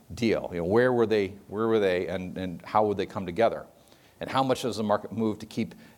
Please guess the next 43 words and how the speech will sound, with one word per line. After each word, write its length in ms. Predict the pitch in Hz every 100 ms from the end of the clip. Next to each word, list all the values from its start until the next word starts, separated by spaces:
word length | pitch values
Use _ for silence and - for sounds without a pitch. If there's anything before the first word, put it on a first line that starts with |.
| 101
deal 220 | 117 117
activity 560 | 113 120 107 107 101 - -
at 180 | 98 87
normal 720 | 104 117 123 120 90 76 -
levels? 560 | 78 73 69 - - - _ _ _ _ - -
And 100 | 101
it's 160 | 101 95
just 140 | 107
sort 140 | - 104
of 140 | 92 - -
economics 500 | 113 117 110 104 101
one 160 | 113 107
oh 40 |
one. 320 | 104 117 - - - _ _ -
You 120 | 73
increase 360 | 80 85 98 -
the 60 |
price, 560 | - 120 131 131 - -
you 120 | 98
reduce 340 | 98 101 101 104
the 80 |
demand, 460 | 92 95 85 - -
you 80 | 85
know, 80 | 82
so 160 | -
you 120 | 87 85
reduce 260 | 92 92
the 60 | 92
deal 280 | 90 95 76
activity. 400 | - 69 67 - - - - - - - -
And 240 | 101 104
so, 580 | - 123 110 107 104 104 - -
uh, 240 | 92 90
looking 560 | 101 107 135 175 135 95
at 180 | 82 -
that, 220 | 85 117
he 80 | 104
put 220 | - -
together 420 | 113 110 101 98 98
a 60 | -
trend 360 | - - 98 147
for 140 | 80
me 240 | 71 76